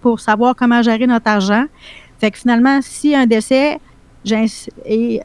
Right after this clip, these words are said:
euh, s'ils décident de payer, comme vous pouvez le constater, j'insiste sur le si,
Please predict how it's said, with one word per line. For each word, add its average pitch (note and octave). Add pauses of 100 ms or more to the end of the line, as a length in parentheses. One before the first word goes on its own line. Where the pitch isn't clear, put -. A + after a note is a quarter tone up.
euh, G#3
s'ils D4
décident A#3
de A#3
payer, A#3
comme A#3
vous G3
pouvez -
le A3
constater, A#3
j'insiste A3+
sur A#3
le G3+
si, C4+